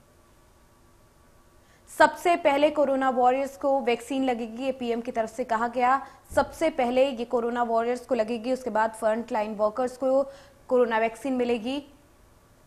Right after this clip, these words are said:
पीएम ने ये जानकारी दी, सबसे पहले कोरोना वॉरियर्स को वैक्सीन लगेगी। आपको बता दें, पीएम की तरफ से ये जानकारी दी गई है। हालांकि लगातार यही कहा जा रहा है कि सबसे पहले स्वास्थ्य कर्मियों, जो फ्रंटलाइन वर्कर्स हैं, फिर उनको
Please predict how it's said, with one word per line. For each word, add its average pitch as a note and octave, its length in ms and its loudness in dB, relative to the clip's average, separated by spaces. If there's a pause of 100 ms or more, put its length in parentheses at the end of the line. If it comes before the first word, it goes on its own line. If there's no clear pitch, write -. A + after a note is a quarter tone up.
पीएम C4+ 220 4
ने C4 120 2
ये B3 100 2
जानकारी B3 500 2
दी, C4 200 -6
सबसे B3+ 300 -8
पहले A#3+ 300 -2
कोरोना A#3+ 360 -2
वॉरियर्स B3 520 4
को C#4+ 200 0
वैक्सीन A#3 500 -4
लगेगी। B3 380 -4
आपको A3+ 300 -2
बता G#3+ 260 0
दें, C4 180 -6
पीएम A3+ 260 -8
की G#3+ 100 -10
तरफ G#3+ 220 -8
से A#3+ 80 -6
ये A3 60 -4
जानकारी A3 460 -6
दी A#3 120 -8
गई A#3+ 180 -6
है। B3 60 -2
हालांकि G#3+ 400 -4
लगातार G#3 400 -2
यही A3+ 220 -6
कहा A#3 160 0
जा A3 160 -2
रहा A3+ 80 0
है B3 60 -2
कि B3 160 -8
सबसे B3 320 -8
पहले A3+ 220 -4
स्वास्थ्य A3 320 -8
कर्मियों, A3+ 420 -4 (480)
जो B3+ 60 0
फ्रंटलाइन B3+ 540 4
वर्कर्स A3+ 440 0
हैं, A#3 120 -6
फिर A3+ 180 -8
उनको A3+ 360 -4